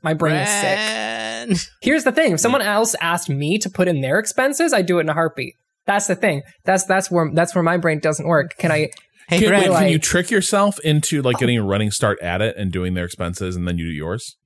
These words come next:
Speaker 1: Oh, for
Speaker 2: <laughs> Hey, Ren, here, I have some expenses that I need to do. Hands you your own expenses.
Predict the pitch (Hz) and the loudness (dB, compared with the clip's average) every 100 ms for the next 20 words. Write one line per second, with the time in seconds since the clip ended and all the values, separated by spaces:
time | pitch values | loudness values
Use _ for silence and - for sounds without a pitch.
0 | _ 262 170 - 185 - _ _ _ _ | _ 0 0 -2 -10 -10 _ _ _ _
1 | - - - - - - 123 127 120 156 | -20 -20 -20 -20 -20 -6 0 2 4 4
2 | 139 190 156 131 - - 180 214 226 240 | 4 4 2 0 -8 -6 0 2 4 4
3 | 196 185 240 208 160 170 175 202 220 202 | 2 2 4 4 2 0 0 0 0 0
4 | - 208 202 196 170 147 151 147 151 139 | 0 0 0 2 0 2 2 2 0 0
5 | 139 139 117 127 127 120 131 123 123 120 | 0 2 2 0 0 0 -4 -4 -6 -8
6 | 120 180 - 131 - 185 - - | -8 -6 -6 -6 -6 -4 -4 -6